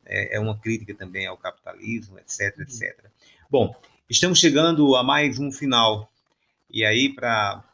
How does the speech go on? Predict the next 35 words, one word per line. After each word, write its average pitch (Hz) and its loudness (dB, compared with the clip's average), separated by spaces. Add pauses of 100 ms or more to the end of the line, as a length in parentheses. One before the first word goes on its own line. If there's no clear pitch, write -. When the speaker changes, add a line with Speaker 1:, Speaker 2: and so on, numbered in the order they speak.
(200)
Speaker 1:
pra 101 -8
gente, 98 -8 (280)
assim, 92 -14 (1080)
concluir, 117 4
eu 127 6
gostaria 113 -2
só 131 -12
que - -20
o - -16
Saulo 131 -4
dissesse 113 -6
que, 110 -10
na 110 -4
sua 117 -2
arte, 131 -4 (480)
quem 170 2
ele 135 0
gosta 123 0
mais, 110 -6
ou 104 -10
se - -12 (240)
dois 127 4
ou 104 -4
três 107 -2
ou 98 -12
quatro 104 -4
artistas 101 -12
da 95 -12
música 107 -10
que - -12
Speaker 2:
É - -4
Speaker 1:
ele 98 -4
mais 107 -2
Speaker 2:
difícil. 104 -4 (140)
Speaker 1:
adora. 87 0